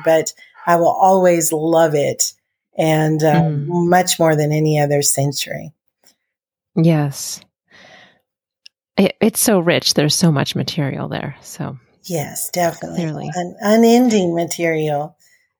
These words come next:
Speaker 2: Right. So I, I noticed a theme. Um,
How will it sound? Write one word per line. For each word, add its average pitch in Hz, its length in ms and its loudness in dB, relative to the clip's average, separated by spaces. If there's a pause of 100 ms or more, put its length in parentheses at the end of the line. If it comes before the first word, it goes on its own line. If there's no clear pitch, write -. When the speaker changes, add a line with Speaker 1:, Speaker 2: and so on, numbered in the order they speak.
(420)
Speaker 2:
Right. 165 400 -4 (640)
So - 360 0
I, 262 460 2 (260)
I 277 320 2
noticed 160 600 2
a 160 100 0
theme. 151 580 -2 (200)
Um, 147 440 0